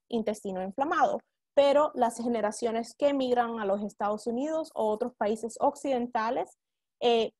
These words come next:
ya vemos altas tasas del intestino inflamado, como, eh, la enfermedad de Crohn's o la colitis ulcerosa.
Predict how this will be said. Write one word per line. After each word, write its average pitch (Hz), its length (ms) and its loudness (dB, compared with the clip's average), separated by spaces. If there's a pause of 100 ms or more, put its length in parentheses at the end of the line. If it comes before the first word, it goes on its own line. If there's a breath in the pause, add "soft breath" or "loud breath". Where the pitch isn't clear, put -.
(240)
ya 226 220 4
vemos 247 380 2
altas 247 500 2
tasas 226 460 0
del 214 580 -2
intestino 208 420 -4
inflamado, 277 680 -2
como, 247 540 2
eh, 202 260 -2
la 196 160 -4
enfermedad 196 420 -2
de 180 140 -4
Crohn's 320 580 -4 (100)
o 233 180 2
la 226 120 0
colitis 196 440 -6
ulcerosa. 226 640 -2